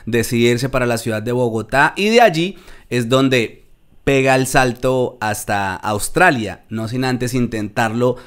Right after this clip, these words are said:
intentar la visa en los Estados Unidos, se la negaron, tenía un proyecto por ahí para irse pa' China, se lo negaron y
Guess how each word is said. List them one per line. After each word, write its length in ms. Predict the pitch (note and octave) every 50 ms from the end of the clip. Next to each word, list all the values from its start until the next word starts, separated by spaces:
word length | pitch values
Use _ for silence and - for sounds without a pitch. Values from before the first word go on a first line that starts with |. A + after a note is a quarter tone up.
| - - - -
intentar 560 | - A2 A#2 A2+ - A#2+ A#2 A2+ A#2+ A2+ G#2+
la 140 | A2+ A#2 A#2
visa 400 | A#2+ B2 B2 A2+ - A#2+ A#2+ A#2
en 80 | A2+ A2
los 100 | A2 A2
Estados 380 | G#2 - A2+ A2+ A#2 B2 A#2+
Unidos, 500 | A#2 B2+ D3+ E3 E3 D3+ C#3+ C#3 C#3 C#3 - _ _
se 180 | - - B2 A#2+
la 100 | A#2 A2+
negaron, 680 | A2+ A2 A2 C#3 D3+ D3+ C#3+ C3 C3+ C3+ C3+ A#2 -
tenía 260 | C3 B2 A#2 A2+ A2+
un 100 | A2+ A#2
proyecto 480 | A2+ A#2+ B2+ B2 A#2+ A#2+ G#2+ - C3 A#2
por 140 | - B2 A#2
ahí 180 | A2 A2 A2
para 300 | A2 G#2+ C3 B2 - A2+
irse 220 | A2+ G#2+ G#2+ B2 A#2+
pa' 200 | - A2+ G#2+ G2+
China, 440 | - - B2+ A#2+ A#2+ A#2+ - - _
se 160 | - - A#2+
lo 160 | A#2 A#2 A2+
negaron 520 | A2+ A2+ A2+ A2 C#3 C#3+ C#3 C3 C3 C#3+ C#3
y 220 | E3 F#3+ G3+ G3